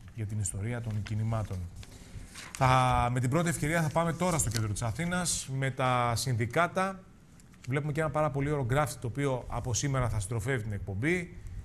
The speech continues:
Η ειρήνη και καρδιά με κάποιον πολιτικό να προσπαθεί να δει την καρδιά, αν χτυπάει. Ε, αυτό θα προσπαθήσουμε να είναι έτσι το,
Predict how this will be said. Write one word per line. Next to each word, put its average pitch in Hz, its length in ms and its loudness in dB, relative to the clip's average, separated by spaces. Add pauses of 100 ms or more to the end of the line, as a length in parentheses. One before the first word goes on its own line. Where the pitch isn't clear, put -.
(160)
Η 110 140 0
ειρήνη 147 260 2
και 135 120 -4
καρδιά 117 440 0
με 127 120 -2
κάποιον 139 680 -4
πολιτικό 131 720 -2 (280)
να 113 80 -6
προσπαθεί 104 400 -2
να 120 120 2
δει 120 160 0
την 113 320 -4
καρδιά, 110 500 0
αν 117 140 -2
χτυπάει. 117 540 -2 (960)
Ε, 110 420 2
αυτό 120 400 2
θα 117 160 0
προσπαθήσουμε 117 500 -2
να 120 100 -2
είναι 123 140 -2
έτσι 123 200 -4
το, 101 600 0